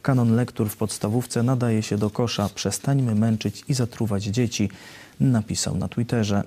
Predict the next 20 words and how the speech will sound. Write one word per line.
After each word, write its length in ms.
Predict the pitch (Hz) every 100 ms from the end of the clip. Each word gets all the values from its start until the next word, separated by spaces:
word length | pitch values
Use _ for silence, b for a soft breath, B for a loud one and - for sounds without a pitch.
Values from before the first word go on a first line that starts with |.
| -
Jak 200 | 131 110
dodał, 320 | 110 117 117
w 60 | 110
książce 520 | - 131 120 - 107
jest 360 | 95 92 - -
rasizm, 520 | 139 131 131 120 113 -
pochwała 480 | - 143 - 127 117
panowania 520 | - 110 104 110 104
białych 520 | 107 123 120 117 - 160
i 80 | -
apologia 560 | 139 - 113 127 120 117
męskiego 640 | 113 107 - 139 120 113
otaczania 560 | - - 117 - 110 107
opieką. 520 | 110 - 123 - 107 - B B B B B
„Nie 120 | 135
pamiętałem 600 | 113 107 104 139 120 101
tego 260 | 110 107 107
z 80 |
dawnej 360 | 110 131 123 117
lektury, 540 | 107 104 - 120 101